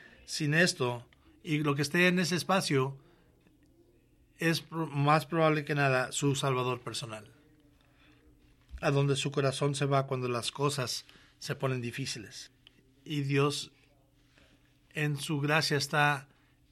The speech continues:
eh, revelándole su corazón a través de la autodecepción. Dele gracias por ello. Recíbalo.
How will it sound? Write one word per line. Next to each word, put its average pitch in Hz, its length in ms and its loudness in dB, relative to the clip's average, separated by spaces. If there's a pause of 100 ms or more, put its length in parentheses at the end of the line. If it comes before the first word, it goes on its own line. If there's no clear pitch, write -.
(200)
eh, 139 460 0 (560)
revelándole 147 800 2
su 135 160 -8
corazón 120 360 -6
a 120 80 -6
través 139 240 0
de 160 80 -2
la 156 60 4
autodecepción. 127 800 -6
Dele 147 220 0
gracias 139 500 -2 (120)
por 110 140 -14
ello. 98 280 -14 (640)
Recíbalo. 139 800 0